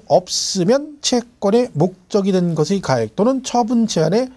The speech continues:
목적이 된 금액을 그 채권 금액으로 본다. 요게 그나마, 그나마, 그나마 시험시험 나오는 것들이에요. 이 내용이. 그죠? 그러니까 채권, 내가 돈을 빌려주고 받을 때는 물건으로 받게 했다. 그러면 채권은 있는데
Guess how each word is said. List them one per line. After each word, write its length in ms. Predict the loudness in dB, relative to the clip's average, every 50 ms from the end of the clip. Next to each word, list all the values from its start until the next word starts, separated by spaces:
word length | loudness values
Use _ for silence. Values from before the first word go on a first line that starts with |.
| _ _ _ -4
목적이 560 | -4 -4 -4 -4 -10 _ -2 -2 0 2 2
된 200 | 0 0 0 -2
금액을 480 | -2 -2 0 0 0 2 2 0 0 0
그 220 | -4 -4 -4 -4
채권 460 | -2 -6 -6 -6 -4 -4 -4 -2 -2
금액으로 360 | -2 -4 -4 -4 -4 -6 -6
본다. 260 | -8 -8 -8 -10 -10 _ _ _ -20 -20 -20 -20 -20 -20 -20 -20 -12 -4 -2
요게 240 | -2 0 0 -2 -2
그나마, 400 | -2 -2 0 0 0 0 -2 -4
그나마, 440 | -6 -8 -6 -2 -2 0 -2 -2
그나마 320 | -4 -4 -4 -4 -4 -6 -6
시험시험 320 | -8 -10 -8 -6 -6 -4
나오는 220 | -4 -4 -4 -4 -6
것들이에요. 360 | -8 -10 -14 -14 -16 -16 -20 _ -12
이 100 | -10 -8 -6
내용이. 260 | -6 -6 -6 -8 -12 -18 _ _
그죠? 240 | -18 -16 -16 -16 -18 _ _ _ _ _
그러니까 240 | -4 -2 -2 -2 -4 -12 -20 -14 -6
채권, 460 | -2 -2 -2 0 0 0 0 0 -4 -14 _ -20 _ _ -2
내가 180 | 0 0 0
돈을 260 | 0 0 0 0 0
빌려주고 440 | 0 0 2 0 0 0 -2 -6 -6
받을 220 | -6 -4 -4 -4 -2
때는 200 | 0 0 2 2
물건으로 420 | 2 2 2 2 0 0 0 0
받게 240 | -2 -2 -2 -4 -4
했다. 240 | -4 -2 -4 -6 -4
그러면 300 | -2 -4 -4 -4 -4 -4
채권은 580 | -4 -4 -4 -6 -8 _ -4 -2 0 2 2
있는데 460 | 2 2 2 2 2 2 2 0 -2